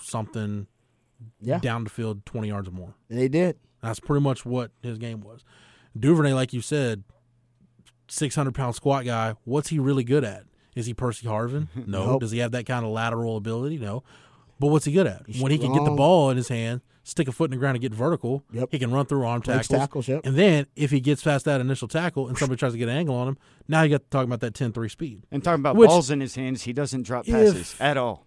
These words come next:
Speaker 1: if you're,
Speaker 2: Yeah.
Speaker 1: if you're on a field
Speaker 2: Zero
Speaker 1: with a bunch of
Speaker 2: drops.
Speaker 1: D Bs from L S U and you're the fastest guy on the field, yeah, you can run a little bit.
Speaker 2: Yeah.
Speaker 1: Um, which
Speaker 2: Yeah.
Speaker 1: he, which he was.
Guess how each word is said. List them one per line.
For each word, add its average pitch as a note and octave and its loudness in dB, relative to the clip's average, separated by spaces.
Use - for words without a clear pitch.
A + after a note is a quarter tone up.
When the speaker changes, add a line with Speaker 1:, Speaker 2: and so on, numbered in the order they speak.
Speaker 1:
if F3 0
you're, G3+ 6
Speaker 2:
Yeah. D#3 0
Speaker 1:
if D3+ -2
you're F3 2
on E3+ 2
a D3+ 0
field G#2+ -12
Speaker 2:
Zero C#3 4
Speaker 1:
with D3 4
a - 0
bunch D3 2
of C3 -6
Speaker 2:
drops. C#3+ 0
Speaker 1:
D D3+ 2
Bs C#3+ 0
from C3 -10
L C3 -2
S B2+ -4
U C#3 2
and B2+ 0
you're B2 -4
the A#2 -4
fastest B2+ -6
guy C3 -2
on B2 -4
the A2+ -6
field, B2+ -4
yeah, B2 -6
you A2 -8
can G#2+ -6
run F#2 -6
a - -12
little F2+ -16
bit. - -20
Speaker 2:
Yeah. A2+ -6
Speaker 1:
Um, G2 -8
which C3+ 0
Speaker 2:
Yeah. F3+ 4
Speaker 1:
he, C3+ -6
which A#2+ -4
he A#2 -6
was. G2+ -14